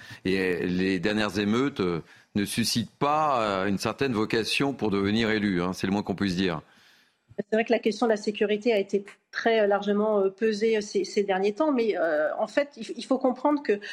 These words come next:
Speaker 2: nous vivons aujourd'hui quand même un mandat assez particulier qui a commencé avec la crise, la crise sanitaire.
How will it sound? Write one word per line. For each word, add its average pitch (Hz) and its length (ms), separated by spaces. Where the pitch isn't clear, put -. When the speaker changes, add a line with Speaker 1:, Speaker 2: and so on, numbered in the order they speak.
Speaker 2:
nous 247 100
vivons 254 300
aujourd'hui 240 320
quand 226 80
même 214 100
un 196 80
mandat 196 300
assez 202 260
particulier 233 640
qui 220 140
a 196 60
commencé 208 440
avec 190 220
la 190 100
crise, 196 320
la 190 100
crise 196 260
sanitaire. 208 600